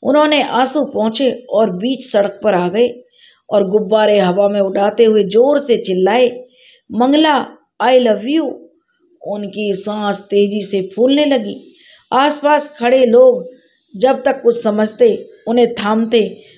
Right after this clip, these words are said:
वो लड़खड़ा गए। सांस बेकाबू हो गई उनकी और वो धम से सड़क पर गिर पड़े। मुंह से अभी भी टूटे फूटे शब्द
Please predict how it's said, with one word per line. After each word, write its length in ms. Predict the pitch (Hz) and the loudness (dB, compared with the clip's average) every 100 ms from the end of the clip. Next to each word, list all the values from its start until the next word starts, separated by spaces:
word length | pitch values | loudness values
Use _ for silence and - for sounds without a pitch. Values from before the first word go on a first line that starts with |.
| - | -4
वो 120 | 214 | 2
लड़खड़ा 520 | 208 208 208 277 320 320 | 4 4 2 0 0 2
गए। 360 | 285 233 - - _ _ _ | 0 0 -6 -20 _ _ _
सांस 440 | - 294 320 320 | 0 2 2 0
बेकाबू 640 | 226 240 247 302 302 339 311 | 4 4 4 2 2 2 2
हो 80 | 320 | 2
गई 200 | 330 320 | 0 -2
उनकी 460 | 294 226 190 - - _ - | -4 -8 -10 -14 -20 _ -2
और 280 | 226 220 208 | 2 4 4
वो 240 | 202 202 | 4 2
धम 220 | 185 202 214 | 0 -2 -4
से 200 | 202 185 | -4 -4
सड़क 260 | 196 202 - | -2 -2 -2
पर 80 | 185 185 | -2 -2
गिर 300 | 180 262 254 | 0 -2 0
पड़े। 220 | 285 - - _ _ _ - _ 214 | -2 -4 -12 _ _ _ -20 _ 2
मुंह 220 | 262 339 | 4 4
से 440 | 349 320 220 - - - - | 4 4 4 0 -12 -14 -2
अभी 280 | 277 311 339 | 2 4 4
भी 140 | 311 | 2
टूटे 400 | - 262 285 285 | 0 -2 2 2
फूटे 400 | - 247 240 240 | 2 0 2 2
शब्द 420 | 226 233 196 185 | 2 -2 -2 -10